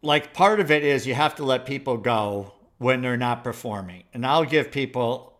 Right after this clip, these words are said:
a great, an opportunity. People say I'm too patient, but I'm not a ninety-day and done person unless the ninety days they can't even show up to work. But if they're showing up to work, working hard, you know, laying some kind of foundation,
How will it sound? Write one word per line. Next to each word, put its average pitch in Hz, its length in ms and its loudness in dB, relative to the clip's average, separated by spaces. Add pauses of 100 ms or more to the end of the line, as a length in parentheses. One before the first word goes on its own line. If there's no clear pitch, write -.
(160)
a 143 140 -8
great, 127 720 -6 (200)
an 123 180 -10
opportunity. 120 840 -4
People 139 360 -8
say 127 220 -4
I'm 117 160 -4
too 117 180 -6
patient, 117 560 -8
but 117 240 -6 (180)
I'm 139 260 -4
not 139 300 -2
a 120 60 -8
ninety-day 117 760 -4
and 104 180 -8
done 104 320 -6
person 117 480 -10
unless 143 420 -4 (300)
the 143 100 -2
ninety 143 360 -2
days 120 340 2
they 120 100 -6
can't 135 240 -4
even 117 160 -4
show 117 220 -6
up 101 100 -10
to - 80 -12
work. 101 320 -10
But 127 120 -6
if 113 80 -10
they're 135 160 -4
showing 190 460 0
up 165 160 -2
to 160 80 -4
work, 123 460 0 (320)
working 170 400 2
hard, 127 560 4 (460)
you 131 120 -6
know, 127 280 -2 (260)
laying 170 440 0
some 160 220 -4
kind 151 280 -2
of 127 80 -6
foundation, 143 840 -4